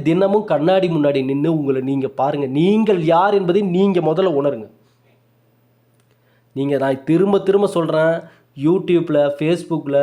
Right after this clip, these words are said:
Instagram-ல ஜூன் மாத பலன்கள், ஜூலை மாத பலன்கள், ஆகஸ்ட் மாத பலன்கள், ராஜ யோகம், அதிர்ஷ்ட யோகம், லாட்டரி யோகம்னு பல பதிவுகள் பல சேனல்ல வந்துக்கிட்டே தான்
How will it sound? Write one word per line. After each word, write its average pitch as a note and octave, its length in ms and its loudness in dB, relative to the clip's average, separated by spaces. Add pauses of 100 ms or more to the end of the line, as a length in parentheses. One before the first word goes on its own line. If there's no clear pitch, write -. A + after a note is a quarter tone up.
(160)
Instagram-ல D#3 680 -2 (720)
ஜூன் G3 320 2
மாத D3+ 180 2 (120)
பலன்கள், C3+ 420 -2 (160)
ஜூலை G3 380 2
மாத D#3 240 0 (100)
பலன்கள், C3 400 -2 (240)
ஆகஸ்ட் G3 400 -2
மாத D3 160 0 (100)
பலன்கள், C3+ 440 -2
ராஜ D3+ 420 0
யோகம், C3 460 0 (100)
அதிர்ஷ்ட G3 320 -2
யோகம், C3+ 400 -2
லாட்டரி F#3 500 0
யோகம்னு C#3+ 280 0 (100)
பல D#3+ 340 2 (160)
பதிவுகள் F#3+ 420 0 (120)
பல D3+ 200 -2 (120)
சேனல்ல F3 360 2 (480)
வந்துக்கிட்டே F#3 600 0 (240)
தான் G3 180 0